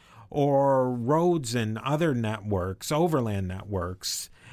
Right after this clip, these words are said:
near n-, important natural resources like mines, land, fishing grounds, or it can be a defensible location.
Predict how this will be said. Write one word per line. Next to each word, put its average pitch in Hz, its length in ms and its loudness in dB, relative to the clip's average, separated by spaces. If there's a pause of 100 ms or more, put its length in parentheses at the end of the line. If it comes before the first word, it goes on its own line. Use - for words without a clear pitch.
(160)
near 151 200 2
n-, 139 260 -4
important 139 540 0
natural 143 500 -2
resources 131 580 -2
like 104 160 -2
mines, 117 520 -2
land, 117 460 -6 (100)
fishing 123 440 -4
grounds, 110 580 -4 (320)
or 165 140 2
it 165 80 -2
can 160 200 -6
be 147 220 -2
a 135 200 -2
defensible 127 800 -2
location. 92 1000 -6